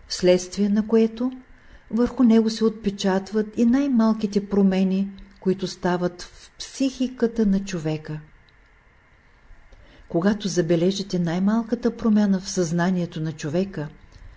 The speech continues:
вие трябва да бъдете внимателни, да не го безпокоите, да не философствате върху това, което той преживява, защото и вие можете да се натъкнете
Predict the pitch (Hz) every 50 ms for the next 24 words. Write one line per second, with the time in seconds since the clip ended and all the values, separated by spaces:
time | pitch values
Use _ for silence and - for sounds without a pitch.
0 | - - - - - - - 170 190 247 269 - - 202 214 208 202 185 - 175
1 | 151 175 190 196 202 202 202 196 185 185 180 190 185 170 170 175 180 - 202 202
2 | 202 202 202 220 233 247 - - - - - - - - - - - - - -
3 | - - - 175 - 208 202 214 196 214 247 247 277 269 - - - - 226 220
4 | 220 - 175 175 170 165 170 - 185 185 190 196 - - - - - - - -
5 | - - - - 175 160 214 214 220 226 220 240 262 269 240 - - 254 269 262
6 | - - - 240 233 233 233 208 208 214 202 202 - 208 202 - 208 196 170 180
7 | 180 185 185 - - - 175 180 180 180 - 180 180 - 190 185 185 180 185 165
8 | 175 165 156 170 151 143 160 151 156 156 175 190 196 196 196 - - - - -
9 | - - - - 202 190 202 196 - - 262 262 254 254 240 233 - - - 220
10 | 214 180 143 143 175 202 240 269 269 240 202 180 196 208 202 196 196 - 185 180
11 | 185 - - 185 185 185 196 - - 185 190 - 175 185 180 - - 175 170 170